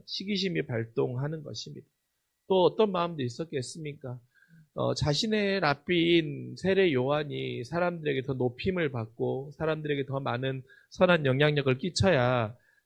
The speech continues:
자기도 그 위치에서 함께 누릴 수 있는 결과물들이 있을 것이기 때문에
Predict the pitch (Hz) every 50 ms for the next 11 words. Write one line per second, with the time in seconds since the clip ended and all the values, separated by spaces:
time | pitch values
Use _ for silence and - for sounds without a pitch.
0 | _ - - - 147 151 165 185 190 175 175 160 160 165 160 151 131 - - 165
1 | 160 139 131 127 - - - 170 165 156 143 151 156 180 185 175 - 196 180 139
2 | 127 131 135 147 160 170 160 156 - - - 143 139 139 139 139 135 131 120 -
3 | 131 123 127 131 147 151 160 156 151 143 135 131 123 113 117 113 - - 175 175
4 | 175 - 131 123 - - 160 143 131 - 156 156 165 175 185 170 135 123 131 131
5 | 120 110